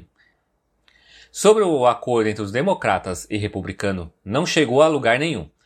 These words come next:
O presidente Donald Trump assinou um decreto nesse final de semana. Agora, ele vai oferecer um alívio econômico de um valor de quatrocentos dólares por semana aos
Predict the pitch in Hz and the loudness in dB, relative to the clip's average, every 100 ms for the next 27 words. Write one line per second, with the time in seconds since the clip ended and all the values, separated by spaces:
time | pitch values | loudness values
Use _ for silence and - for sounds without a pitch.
0 | _ _ - 110 104 101 113 165 156 117 | _ _ -12 -4 -4 -2 -4 -4 -6 0
1 | 151 220 208 - 101 101 107 - - - | 0 0 -2 -2 -2 -2 -8 -18 -12 -4
2 | 135 - 131 160 220 208 - 120 113 127 | -4 -2 0 0 2 2 2 -2 -2 -8
3 | - _ _ 117 156 165 160 156 143 147 | -20 _ _ -4 -2 -2 -4 -2 -2 0
4 | 165 90 80 _ _ - _ 180 151 113 | -2 -2 -6 _ _ -20 _ 2 4 4
5 | 127 98 82 _ _ - 117 123 151 156 | 4 2 -2 _ _ -10 -2 2 2 2
6 | 151 131 120 127 113 117 135 123 107 104 | 0 0 -4 -2 -2 -2 -4 -6 -6 -4
7 | 123 98 82 - _ _ _ _ _ 123 | -4 -6 -10 -18 _ _ _ _ _ -8
8 | 139 139 131 113 117 120 117 107 - 120 | -4 0 2 4 2 0 -4 -8 0 0
9 | 117 107 - 127 160 180 135 107 120 123 | 0 -6 -8 -6 -6 -8 -2 0 0 -6
10 | - 147 151 170 113 123 123 - - | -6 -6 -2 -2 -2 -2 -4 -6 -14